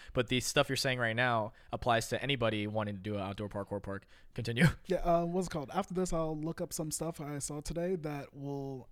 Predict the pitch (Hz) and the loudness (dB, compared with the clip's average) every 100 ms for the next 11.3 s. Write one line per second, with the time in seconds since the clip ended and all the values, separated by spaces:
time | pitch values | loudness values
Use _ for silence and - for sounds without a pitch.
0 | 143 - 147 160 147 135 117 113 123 131 | -14 -8 -6 -2 -2 -4 -6 -12 -12 -12
1 | 113 135 120 165 143 139 - 139 - 131 | -10 -12 -8 -6 -6 -8 -10 -12 -14 -10
2 | 135 143 143 123 127 - - 135 131 - | -8 -8 -10 -6 -6 -6 -8 -10 -10 -14
3 | - - - - - - 139 104 - - | -10 -8 -8 -10 -10 6 6 6 -2 -12
4 | - - 147 139 - - - 139 139 170 | -4 6 8 8 2 -4 -8 0 4 6
5 | 175 156 170 165 143 123 151 143 147 135 | 6 4 4 4 2 4 2 4 6 4
6 | 120 123 117 120 117 117 117 110 - _ | 4 2 2 2 2 6 4 4 -6 _
7 | _ _ _ _ _ - - 156 139 117 | _ _ _ _ _ -10 -2 4 4 4
8 | 127 117 127 117 127 117 117 117 123 110 | 0 2 2 2 -2 0 0 0 -2 -4
9 | 101 - 107 - 107 104 101 165 - 92 | -2 0 0 0 -2 -4 0 0 2 -6
10 | - - - - - 139 151 196 226 214 | -8 -20 -20 -20 4 6 8 8 8 8
11 | 226 135 113 | 8 8 4